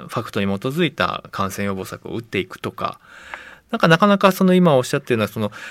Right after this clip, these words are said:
個人のヘルスに関してのデータであったりとか、それをどこまでどうやって共有して、どう管理して、そして一方で、まあ、自分個人の権利を守るのか、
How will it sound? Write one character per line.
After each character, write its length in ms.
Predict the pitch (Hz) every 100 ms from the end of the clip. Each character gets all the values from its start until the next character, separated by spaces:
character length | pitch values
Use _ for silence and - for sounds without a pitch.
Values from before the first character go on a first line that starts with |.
| -
個 180 | - 180
人 240 | 165 117
の 180 | 101 92
ヘ 140 | -
ル 80 | 110
ス 160 | 98 95
に 140 | 90
関 240 | - 101 95
し 60 |
て 100 | -
の 140 | 90 92
デ 180 | 107
ー 20 | 101
タ 220 | 101 95
で 140 | 98
あ 20 |
っ 60 | 90
た 100 | -
り 100 | 92
と 120 | -
か、 160 | - 98
そ 120 | 160
れ 60 | 170
を 60 |
ど 140 | 156 190
こ 100 | 233
ま 100 | 170
で 120 | 104
ど 120 | 139
う 40 |
や 80 | 233
っ 20 |
て 100 | -
共 220 | - 123 110
有 60 |
し 40 | -
て、 120 | 92
ど 180 | 170 240
う 20 |
管 260 | - 156
理 80 | 127
し 120 | -
て、 420 | - 170 160 87 -
そ 140 | 180
し 100 | 170
て 160 | - 220
一 180 | 208
方 160 | - 247
で、 380 | 226 220 190 -
ま 180 | 131 107
あ、 40 |
自 160 | 104 120
分 220 | 113 98
個 120 | -
人 140 | 120 107
の 100 | 147
権 200 | 139 117
利 60 |
を 40 | 95
守 220 | 98 107
る 80 | 98
の 100 | -
か、 140 | 90